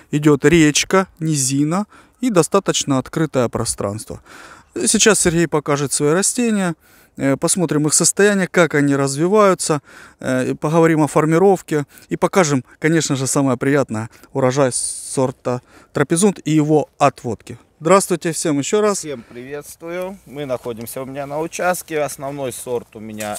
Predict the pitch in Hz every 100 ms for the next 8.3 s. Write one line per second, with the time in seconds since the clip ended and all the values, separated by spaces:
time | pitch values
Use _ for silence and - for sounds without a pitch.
0 | - 117 - 101 101 - - 123 104 -
1 | _ _ 127 131 175 170 185 220 220 -
2 | - 175 170 - 131 151 143 135 127 131
3 | 175 - 139 131 120 127 131 98 120 113
4 | 107 107 113 127 151 180 165 - 131 -
5 | 113 107 98 104 110 104 - 117 147 -
6 | 202 - - 196 - 151 139 135 - _
7 | _ _ _ _ - - 131 139 127 120
8 | 107 101